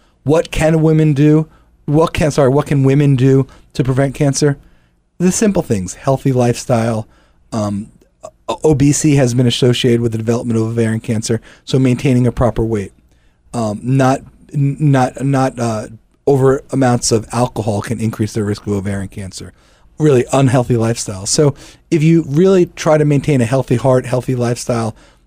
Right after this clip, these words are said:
um, issues like that, then it's one way to help stay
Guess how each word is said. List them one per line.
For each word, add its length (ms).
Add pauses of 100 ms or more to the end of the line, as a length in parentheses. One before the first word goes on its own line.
(200)
um, 320 (220)
issues 340
like 200
that, 280
then 320
it's 300
one 340
way 200
to 80
help 360 (500)
stay 460